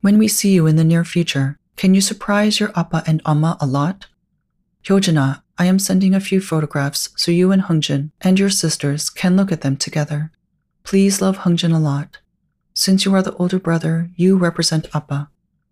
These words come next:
If there is some good food, let Hungjin have some first. And if there is anything good, think of your younger brothers and sisters first. There is no one else in the world who is like each of you to one another.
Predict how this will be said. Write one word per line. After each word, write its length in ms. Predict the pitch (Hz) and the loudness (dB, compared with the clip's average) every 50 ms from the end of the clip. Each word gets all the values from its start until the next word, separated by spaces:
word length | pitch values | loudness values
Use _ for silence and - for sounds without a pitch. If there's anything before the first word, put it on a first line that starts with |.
| _ _ - | _ _ -10
If 160 | - 170 - | -8 -8 -4
there 220 | - 175 175 175 185 | -2 0 2 2 2
is 80 | 180 | 2
some 280 | - - 170 160 160 160 | 0 0 0 0 0 0
good 220 | - - 185 196 | 0 0 -2 -2
food, 480 | 196 - - 190 170 151 147 151 170 185 - _ _ | -2 -4 0 0 2 2 0 -2 -4 -6 -10 _ _
let 180 | - 180 180 - | -2 -2 -2 -2
Hungjin 380 | - 185 190 190 185 185 175 160 | 0 2 2 2 2 0 -2 -2
have 260 | 156 160 151 156 - | -2 -2 -2 -2 -2
some 260 | - - 156 151 156 | -2 -2 -2 -2 -2
first. 540 | - - 165 151 135 139 - - - - _ _ _ _ - | -2 -4 -4 -4 -4 -4 -6 -6 -8 -10 _ _ _ _ -2
And 200 | 185 190 - - | -2 0 0 0
if 140 | 196 196 | -2 -2
there 200 | - 202 196 202 | -2 -2 0 0
is 120 | 208 196 - - | 0 -2 -2 -2
anything 400 | 180 175 170 165 - 170 165 165 | 0 0 0 0 -2 -2 -2 -2
good, 400 | - 190 175 160 151 156 - _ _ _ _ | 0 0 0 0 0 -4 -6 _ _ _ _
think 180 | - 202 196 196 | -2 0 0 0
of 140 | 208 202 208 | 0 -2 0
your 80 | 208 | 0
younger 340 | 202 190 170 165 165 170 180 | 2 2 2 2 0 0 -2
brothers 440 | 175 - 151 143 147 143 143 - - | -2 -2 -4 -2 -2 -2 -4 -2 -2
and 100 | 151 151 | -4 -4
sisters 500 | - - 160 156 - - 139 135 - - | -2 -4 -4 -4 -4 -4 -4 -4 -4 -6
first. 540 | - - 165 147 139 147 - - - - _ _ _ _ _ _ _ _ _ _ _ - | -6 -4 -2 -2 -2 -2 -4 -8 -10 -10 _ _ _ _ _ _ _ _ _ _ _ -2
There 140 | 190 196 196 | 0 0 2
is 120 | 202 - | 2 2
no 80 | 220 220 | 2 2
one 160 | 233 233 202 | 2 2 2
else 240 | 185 175 175 - - | 2 0 0 0 0
in 60 | 175 | 0
the 80 | 180 | 0
world 360 | 160 151 147 143 143 143 147 - | 0 0 0 0 0 -2 -4 -4
who 120 | - 151 | -4 -4
is 160 | 156 - - | -4 -2 -2
like 220 | 151 151 151 - - | -2 -4 -4 -4 -6
each 180 | 165 - - | -6 -4 -4
of 100 | 156 147 | -4 -4
you 340 | 147 143 143 135 143 156 165 | -2 -2 -2 -2 -4 -6 -8
to 160 | - - 160 151 | -8 -4 -2 -2
one 120 | 139 135 | 0 0
another. 460 | 143 139 139 135 143 135 139 147 - | 0 -2 -2 -2 -4 -4 -6 -8 -12